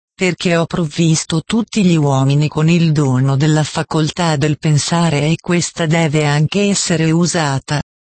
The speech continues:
quando si tratta del bene delle anime, in particolare quando riflettete con fervore su tutto il terreno, se e come può essere a vostro vantaggio.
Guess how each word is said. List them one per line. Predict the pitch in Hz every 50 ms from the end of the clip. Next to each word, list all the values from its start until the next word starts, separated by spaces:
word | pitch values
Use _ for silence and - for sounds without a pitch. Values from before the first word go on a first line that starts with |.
| _ _ _
quando | _ - 180 170 165 156 147 160
si | 147 - - 170
tratta | - - 151 151 143 139 139 _ - 170 165
del | 156 160 156 160 156
bene | 151 190 208 208 190 160 160 160 151
delle | 139 143 135 135 135 135
anime, | 139 139 143 156 170 165 160 170 180 170 - _ _ _ _ _ -
in | 180 202 202
particolare | - 214 208 - - - 185 - - 165 156 156 160 156 156 143 139 -
quando | _ - - 175 165 160 156 156 151
riflettete | 151 156 - - 185 202 190 _ _ - 160 147 143 135 - - 143 139 135 -
con | - - 165 160
fervore | 151 - 185 180 165 160 165 180 175 165 151 160 170
su | - - - 202 190 -
tutto | - 254 247 - - - 190 180
il | 170 156 143 135
terreno, | - - 165 175 170 - 170 165 147 135 135 139 147 151 - _ _ _ _ _ _
se | - - - - 165 160
e | 175 180
come | - - 233 240 214 208 196
può | - - 165 160
essere | 165 170 - - - 151 151 151 147
a | 147 143
vostro | 135 139 127 127 120 - - - 151 143
vantaggio. | 156 160 165 - - 151 139 135 135 135 139 - 151 165 165